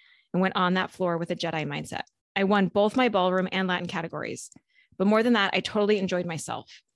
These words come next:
I have another competition this Sunday, and I'm already looking forward to getting back on the floor. Thank you so very much for sharing your experiences and knowledge.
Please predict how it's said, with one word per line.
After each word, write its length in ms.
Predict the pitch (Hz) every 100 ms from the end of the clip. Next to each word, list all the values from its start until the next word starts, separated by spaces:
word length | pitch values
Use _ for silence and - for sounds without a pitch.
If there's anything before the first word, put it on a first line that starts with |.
| _ _
I 60 | 185
have 80 | 190
another 300 | 202 202 226
competition 520 | 254 247 233 202 208
this 160 | 214 -
Sunday, 440 | 190 180 175 185 _ _ _ _ _ _ _ _ - -
and 80 |
I'm 180 | 196 185 -
already 240 | 190 208
looking 280 | 202 202 202
forward 280 | 180 175 170
to 80 |
getting 220 | 175 175 170
back 180 | 160 -
on 100 | 165
the 60 |
floor. 360 | - 262 202 - _ _ _ - _ -
Thank 180 | 226
you 80 | 240
so 220 | 233 220 190
very 300 | 180 208 214
much 320 | 196 - -
for 100 | 185
sharing 360 | - 196 190
your 120 | 180 175
experiences 680 | - - 175 175 180 175
and 200 | 170 170
knowledge. 560 | 156 139 110 - - -